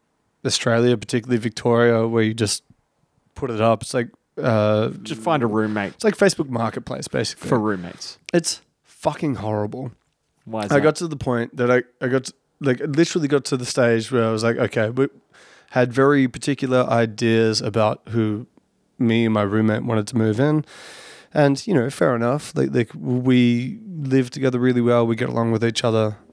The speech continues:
Speaker 1: Um, but just couldn't find someone that we knew, um, and that was gonna fit.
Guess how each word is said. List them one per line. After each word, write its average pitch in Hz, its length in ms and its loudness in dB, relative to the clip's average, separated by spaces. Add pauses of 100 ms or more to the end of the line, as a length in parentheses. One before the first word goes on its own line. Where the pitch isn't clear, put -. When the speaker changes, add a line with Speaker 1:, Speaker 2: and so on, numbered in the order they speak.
(120)
Speaker 1:
Um, 110 580 2
but 117 600 -2
just - 300 -2
couldn't 123 380 -2 (800)
find 117 680 0
someone 110 400 0
that 120 100 0
we 123 100 0
knew, 127 400 0 (760)
um, 107 480 2
and 117 140 2
that 120 60 0
was 113 120 -2
gonna 104 200 0
fit. - 380 -10